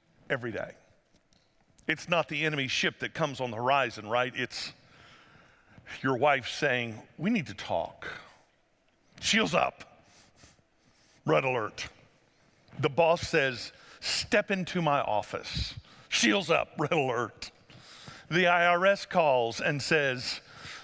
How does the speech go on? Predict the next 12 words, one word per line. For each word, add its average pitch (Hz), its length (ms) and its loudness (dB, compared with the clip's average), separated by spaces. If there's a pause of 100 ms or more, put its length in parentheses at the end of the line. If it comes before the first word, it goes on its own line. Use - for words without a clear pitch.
(420)
"We 170 180 2
need 143 220 -2
to 131 80 0
talk." 107 500 -2 (1800)
Or, 196 400 6
or, 185 380 4 (640)
here's 190 220 2
the 151 100 0
classic. 147 600 0 (380)
Your 143 160 2
teenager 139 920 0 (240)
says, 151 440 0